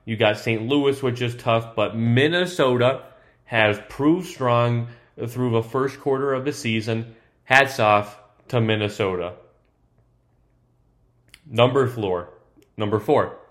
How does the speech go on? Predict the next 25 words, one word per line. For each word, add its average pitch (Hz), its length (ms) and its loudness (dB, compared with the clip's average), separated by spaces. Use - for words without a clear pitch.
the 139 120 0
Florida 151 340 2
Panthers. 127 640 -2
Two-game 131 440 0
losing 135 320 -4
streak, 123 260 -6
have 113 160 0
been 110 120 -2
a 110 60 -2
little 120 340 -2
inconsistent, 131 840 -4
but 107 160 2
they've 113 200 2
also 120 340 0
scored 117 300 -4
a 117 100 -4
ton 117 280 -4
of 113 120 -4
goals 113 260 2
this 110 140 -6
year, 113 100 0
a 107 40 -2
hundred 120 380 0
and 120 140 -2
three. 117 240 -4